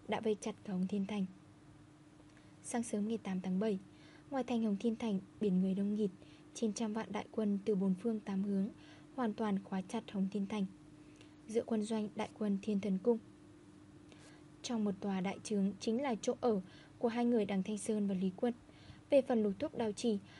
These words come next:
nó đang nằm sâu dưới đất ngủ say, cách chỗ Đằng Thanh Sơn vài chục trượng. Hôm nay chính là ngày Hồng Thiên Thành,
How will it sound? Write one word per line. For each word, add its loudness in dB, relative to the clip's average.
nó 2
đang 2
nằm 2
sâu 0
dưới -2
đất -2
ngủ -2
say, -2
cách 0
chỗ 0
Đằng 2
Thanh -2
Sơn 0
vài -2
chục -8
trượng. 0
Hôm -2
nay 2
chính 0
là 0
ngày 2
Hồng 0
Thiên 0
Thành, 0